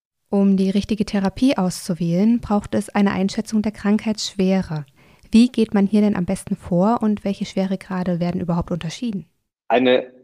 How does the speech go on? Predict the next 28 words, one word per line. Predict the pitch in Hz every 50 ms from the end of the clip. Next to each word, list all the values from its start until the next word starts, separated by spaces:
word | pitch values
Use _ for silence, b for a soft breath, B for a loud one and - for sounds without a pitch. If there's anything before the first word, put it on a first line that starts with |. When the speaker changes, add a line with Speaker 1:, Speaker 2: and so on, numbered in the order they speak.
| - - -
Speaker 2:
allgemeingültige | - 151 151 135 131 120 110 123 147 170 160 156 160 156 156 151 151 139 135 143 135 135 131 120
Definition | 95 - 139 139 - 147 131 117 101 - - 143 139 127
der | 120 101
Krankheitsschwere | - - 110 127 139 123 120 120 117 - - - - 120 120 120 110 113 117
in | 98 110 98
dem | 110 110 123 131 117
Sinne | 104 110 101 95
gibt | 87 - 120 - _ -
es | 165 151 - -
gar | - 139 139 147 151
nicht. | 165 175 165 - - - - - - -
Auch | - - 107 104 101
in | 98
der | 104 101 95
Leitlinie | 92 95 117 147 143 - - 139 143 139 139 135 131 131 120 110 - -
ist | - - - -
das | 117 107 -
immer | 131 135 123 117
wieder | 110 120 110 113 107 101 98 - -
hinterlegt, | - - 117 110 101 107 98 98 110 120 135 135 - - - -
dass, | - 98 - - - - - -
äh, | - - 104 104 -
es | - - - -
Einzelfaktoren | - - 107 117 147 294 - - 143 139 - - 123 - - - - 147 139 135 131 123
gibt, | 117 127 117 - _ _ -
die | 120 110
man | 104 104 101 92
versucht, | - - 107 92 - 127 131 151 156 147 - - -